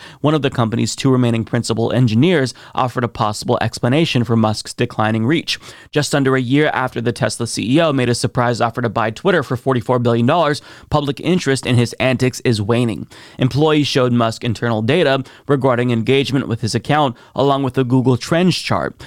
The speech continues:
Last April, they told him Musk was at peak popularity in search rankings, indicated by a score of one hundred. Today, he's at a score of nine. Engineers had previously investigated whether Musk's reach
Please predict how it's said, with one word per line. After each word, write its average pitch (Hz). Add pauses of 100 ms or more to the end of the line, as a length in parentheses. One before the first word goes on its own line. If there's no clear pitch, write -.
(140)
Last 139
April, 143
they 120
told 160
him 117
Musk 127
was -
at 123
peak -
popularity 123
in 107
search -
rankings, 127 (200)
indicated 147
by 120
a 120
score 120
of 113
one 113
hundred. 120
Today, 151 (300)
he's 143
at 131
a 131
score -
of 117
nine. 120 (200)
Engineers 135
had 110
previously 156
investigated 120
whether 117
Musk's 113
reach 147